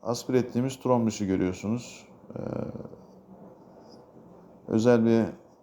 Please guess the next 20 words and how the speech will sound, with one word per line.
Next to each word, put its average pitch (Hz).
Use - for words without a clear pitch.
süzgeç 113
içerisinde 98
e, -
görülmekte. 113
Bu 127
damardan 117
çekilen 120
büyük 127
bir 113
trombüs. 98
Bu 139
vaka 139
aynı 139
zamanda 117
bize 123
safene 127
stent 131
koyduğumuzda 104
genelde 117
hekimler 123